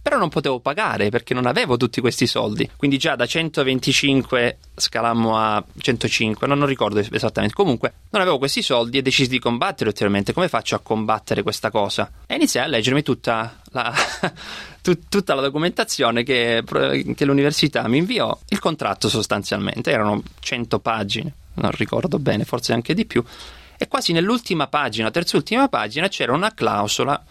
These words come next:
che diceva che se avessi preso un voto alto all-, all'università potevo richiedere una borsa di studio.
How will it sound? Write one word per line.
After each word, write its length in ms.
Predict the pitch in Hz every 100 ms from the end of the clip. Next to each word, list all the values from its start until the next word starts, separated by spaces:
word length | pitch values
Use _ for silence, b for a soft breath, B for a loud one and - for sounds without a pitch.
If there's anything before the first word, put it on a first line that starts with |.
| -
che 100 | 160
diceva 680 | 147 - 147 135 135 131 127 B B B
che 140 | - 127
se 100 | 139
avessi 340 | 135 143 -
preso 380 | 123 139 135 123
un 80 | 113
voto 320 | 123 120 117
alto 580 | 120 120 110 - 107 104
all-, 160 | 101 101
all'università 960 | 101 104 110 117 120 - 160 104 104 - _
potevo 680 | 127 113 120 113 110 107 -
richiedere 460 | 123 131 123 110 104
una 120 | 104
borsa 300 | 101 104 104
di 60 |
studio. 420 | 101 - 95 95